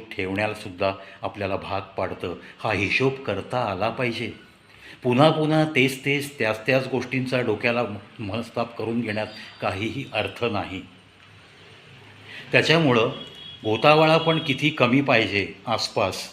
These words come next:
गर्दीपेक्षा दर्दी बरा असं आपण जे म्हणतो,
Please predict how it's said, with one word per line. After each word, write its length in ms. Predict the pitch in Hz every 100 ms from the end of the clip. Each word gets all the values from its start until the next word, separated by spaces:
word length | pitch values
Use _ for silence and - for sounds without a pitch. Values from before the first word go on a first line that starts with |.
| - - - - - 107
गर्दीपेक्षा 640 | 101 104 131 127 - 127
दर्दी 380 | 117 101 101 120
बरा 380 | 110 107 101 92 - - - _ - -
असं 220 | 117 117
आपण 300 | 104 95 113
जे 100 | 110
म्हणतो, 560 | 98 107 113 123 98